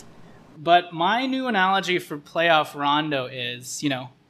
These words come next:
contrasting him with his regular season self is, he's like a, I don't know if you guys have ever watched a mysterious new T V show that's kinda thrilling and suspense-filled, but you're not exactly sure where the hell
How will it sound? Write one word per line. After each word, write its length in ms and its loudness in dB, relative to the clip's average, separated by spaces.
contrasting 800 6
him 260 0
with 160 -2
his 220 -6
regular 400 -2
season 360 -6
self 480 -10
is, 400 -14
he's 280 -4
like 480 0
a, 400 0
I 120 -4
don't 100 0
know 80 2
if 100 -2
you 140 -2
guys 300 6
have 100 -4
ever 240 2
watched 640 2
a 240 0
mysterious 1300 0
new 280 4
T 260 0
V 220 2
show 320 2
that's 180 2
kinda 260 2
thrilling 600 -2
and 180 -2
suspense-filled, 1040 -2
but 120 -2
you're 260 2
not 320 4
exactly 420 0
sure 240 -2
where 240 4
the 140 2
hell 540 0